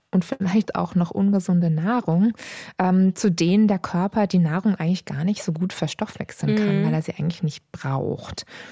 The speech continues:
Speaker 1: Und man findet auch, dass zum Beispiel Magenschleimhautentzündungen oder auch Magengeschwüre, die treten bei Menschen, die in Schichten arbeiten, gehäuft auf.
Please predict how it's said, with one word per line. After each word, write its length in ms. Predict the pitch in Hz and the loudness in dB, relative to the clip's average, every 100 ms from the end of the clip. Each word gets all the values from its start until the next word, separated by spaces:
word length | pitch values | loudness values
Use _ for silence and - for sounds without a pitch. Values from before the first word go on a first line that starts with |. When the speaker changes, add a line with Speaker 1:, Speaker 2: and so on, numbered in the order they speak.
| - - - | -20 -20 -2
Speaker 1:
Und 480 | 214 202 202 196 - | 4 6 6 4 0
man 220 | 185 180 | 2 2
findet 320 | 170 180 170 - | 4 2 2 0
auch, 220 | 160 175 | -2 -2
dass 160 | 170 | -4
zum 80 | - | -4
Beispiel 260 | 160 - 165 | -4 0 0
Magenschleimhautentzündungen 1400 | 147 151 151 226 247 214 202 196 180 - 185 175 170 160 | 2 0 0 2 2 4 2 2 0 2 2 4 4 2
oder 240 | 165 151 | -2 -4
auch 160 | 165 - | -4 -2
Magengeschwüre, 960 | 156 147 147 151 - - 220 233 208 190 - - - | -2 0 -2 -2 -4 0 4 4 2 -2 -4 -18 -2
die 180 | 202 214 | 2 2
treten 440 | - 175 180 196 | 0 0 0 0
bei 120 | 175 151 | 0 0
Menschen, 580 | 143 170 - 185 180 | 2 2 2 4 4
die 140 | 170 165 | 2 -2
in 120 | 165 | -2
Schichten 340 | - 143 - | -2 -4 -6
arbeiten, 600 | 175 147 147 147 147 - 143 | -4 -4 -4 -4 -4 -4 -4
gehäuft 640 | 139 - 135 131 - - | -4 -6 -4 -4 -6 -8
auf. 460 | 139 147 151 - | -6 -8 -12 -18